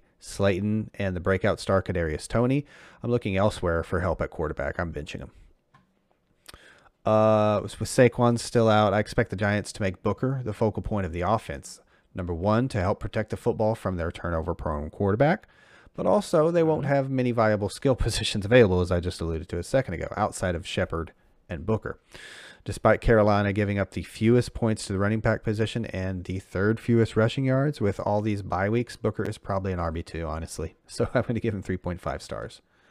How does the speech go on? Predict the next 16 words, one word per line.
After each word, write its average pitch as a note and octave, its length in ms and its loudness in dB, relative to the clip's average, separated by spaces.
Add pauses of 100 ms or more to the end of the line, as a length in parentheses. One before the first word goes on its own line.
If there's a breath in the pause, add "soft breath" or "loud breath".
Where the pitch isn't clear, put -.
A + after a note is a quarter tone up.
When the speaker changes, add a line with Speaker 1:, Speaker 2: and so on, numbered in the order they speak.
(400 soft breath)
Speaker 2:
Ugh. G2+ 360 -6 (720 loud breath)
Speaker 1:
Uh, A2 800 6 (720)
Golladay, C3 500 8
Shepard, A2+ 720 6
Toney. A2+ 640 2
Uh, G2+ 340 2
well, B2+ 440 2 (120)
as A2 160 0
I A#2 60 4
said, G#2+ 240 -2
Danny G2+ 360 0
Dimes G2 420 -2
threw G2 160 0
it E2+ 80 -4
fifty-one F2 420 -4
times. A2 640 -2